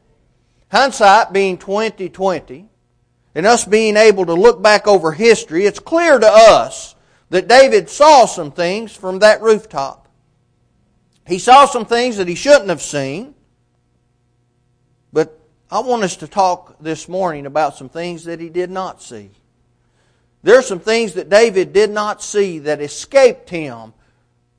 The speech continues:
that was his fault. He chose to be blinded to some things that he should have noticed. But as David was walking on top of that roof,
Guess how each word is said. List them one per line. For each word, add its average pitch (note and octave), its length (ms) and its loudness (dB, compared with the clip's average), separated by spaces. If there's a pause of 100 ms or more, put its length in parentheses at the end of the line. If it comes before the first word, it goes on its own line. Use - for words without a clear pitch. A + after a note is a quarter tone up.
that D3 200 -4
was D3+ 100 -12
his G#3 200 -6
fault. F3+ 540 0 (120)
He E3+ 120 -10
chose G#3 420 0
to E3 80 -18
be F#3 140 -4
blinded F#3+ 580 -2
to E3+ 120 -14
some C#3+ 200 -16
things F#3 420 -10
that D3 100 -12
he E3 120 -4
should F#3+ 240 -2
have D#3+ 200 0
noticed. G3+ 640 0 (1600)
But D#3+ 120 0
as D#3+ 160 -4
David A#3 560 2
was E3+ 340 -4
walking B3 640 0
on B3 160 0
top A#3 280 2
of G#3+ 80 -8
that A3+ 220 2
roof, D3 560 -6